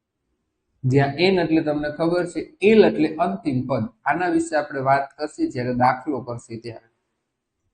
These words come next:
બરોબર? આ તમારા માટે નવું છે. એલ એટલે શું એના વિશે વાત કરશી, but ક્યારે દાખલો કરશી ત્યારે. તે સિવાય હું તમને હાલ કન્ફ્યુઝન કરવા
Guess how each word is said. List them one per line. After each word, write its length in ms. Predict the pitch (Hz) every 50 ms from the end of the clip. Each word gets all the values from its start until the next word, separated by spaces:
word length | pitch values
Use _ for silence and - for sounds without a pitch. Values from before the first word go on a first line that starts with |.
| _ _ _ _ _ _ _
બરોબર? 260 | 226 247 254 185 175
આ 120 | 151 135 120
તમારા 320 | - 127 123 127 123 123
માટે 300 | 120 120 117 117 117 120
નવું 380 | 117 117 120 131 143 147 156 156
છે. 380 | - - 214 220 - - - _ -
એલ 200 | 143 165 175 165
એટલે 280 | 156 160 160 160 160
શું 260 | 160 160 - 156 147
એના 140 | 143 143 143
વિશે 240 | 139 143 139 - 143
વાત 320 | 131 131 131 131 131 -
કરશી, 280 | - 143 143 - _ 139
but 140 | 131 127 127
ક્યારે 460 | 127 - _ - 156 151 147 151 156
દાખલો 600 | 151 - 117 120 123 131 131 - - 156 151 139
કરશી 360 | - - 120 123 - _ 123
ત્યારે. 320 | 120 _ 127 127 123 123 120
તે 220 | - _ - 156
સિવાય 300 | 156 - 151 147 139 131
હું 160 | 127 127 123
તમને 220 | 127 123 123 120 120
હાલ 320 | 120 _ 131 127 139 151
કન્ફ્યુઝન 640 | 147 - 135 131 131 - - 131 120 123 123 123
કરવા 420 | 123 - 117 120 117 117 117 113